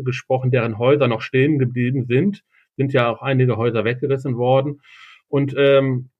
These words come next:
wir sagten immer wieder, man, äh, war an dem Abend vorher, also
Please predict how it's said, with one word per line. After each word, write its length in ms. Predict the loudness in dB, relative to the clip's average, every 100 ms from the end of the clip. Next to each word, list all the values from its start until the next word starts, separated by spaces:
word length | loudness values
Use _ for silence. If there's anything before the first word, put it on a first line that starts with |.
| _ -6
wir 100 | -2
sagten 260 | -2 0 2
immer 160 | 4
wieder, 160 | 4 4
man, 220 | 2 0
äh, 320 | 2 2 2
war 220 | 0 0
an 80 | 2
dem 180 | 0 0
Abend 380 | 0 0 0 -6
vorher, 720 | 0 0 2 2 2 2 0
also 600 | 0 2 4 4 0 -6